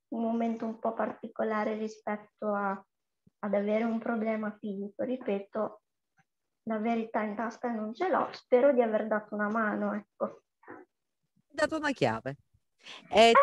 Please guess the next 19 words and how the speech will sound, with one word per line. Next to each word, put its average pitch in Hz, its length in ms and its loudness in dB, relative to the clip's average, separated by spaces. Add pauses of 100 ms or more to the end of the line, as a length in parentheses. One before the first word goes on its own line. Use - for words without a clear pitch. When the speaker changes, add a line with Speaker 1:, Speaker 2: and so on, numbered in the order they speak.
Speaker 2:
ti 277 120 2
prometto 311 880 6
che, 208 320 8
eh, 208 400 4
continueremo 262 720 6
a 254 60 4
cercare 226 500 4
di 208 120 0
parlare 190 460 6
del, 139 720 4
dell'argomento 156 1300 4
anche 147 360 4
con, 135 440 -4
con 151 180 -2
altri 135 320 2
ospiti. - 480 -12 (720)
Speaker 1:
Eh, 277 220 4
io 539 220 6
prometto 349 600 6